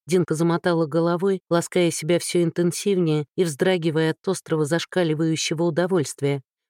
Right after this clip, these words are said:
Про вторую руку на его стволе она уже забыла, и Тирсвот накрыл ее ладонь своей, напоминая о себе. Жгучий стыд от собственных непотребных действий, близость его тела, запах его желания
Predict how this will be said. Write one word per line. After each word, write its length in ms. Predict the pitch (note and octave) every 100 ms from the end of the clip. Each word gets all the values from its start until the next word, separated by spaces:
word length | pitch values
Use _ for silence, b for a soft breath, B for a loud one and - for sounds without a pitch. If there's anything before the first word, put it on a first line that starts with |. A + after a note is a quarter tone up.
| -
Про 100 | -
вторую 460 | - D#3+ F3 E3
руку 240 | F3+ F#3 D#3
на 100 | D#3
его 220 | D#3 D#3+
стволе 500 | - D3+ E3 F3 E3
она 220 | E3 D#3+
уже 180 | D#3 D#3+
забыла, 540 | D3+ E3+ F3+ F#3+ C#3+ - _ _
и 120 | E3+
Тирсвот 480 | - - G3 - D3 -
накрыл 440 | D#3+ - F#3+ E3+
ее 220 | D#3 E3
ладонь 360 | D#3+ D#3+ F3+ D#3
своей, 460 | - D#3 E3 F#3
напоминая 800 | E3 D3 E3 E3+ F3+ F3 D3+ C3+
о 20 |
себе. 420 | C3 - D3+ C#3 B2+ _ _ _ -
Жгучий 480 | E3 D3+ G3 - F3+
стыд 340 | - G#3+ G3+
от 160 | C3 -
собственных 640 | - G3+ - - D3+ C#3
непотребных 720 | D#3+ D#3 D#3+ - G3 D3 D3+ -
действий, 520 | F#3+ F#3+ - - A#2+ - _ _ F3
близость 460 | F#3+ D#3 D3+ -
его 180 | E3+ E3+
тела, 480 | - F#3+ F3+ C#3+ G#2+ _ _ -
запах 440 | D3+ F#3 C3 -
его 220 | D#3+ D#3
желания 580 | C#3+ D#3+ F3+ F#3 D3+ C#3+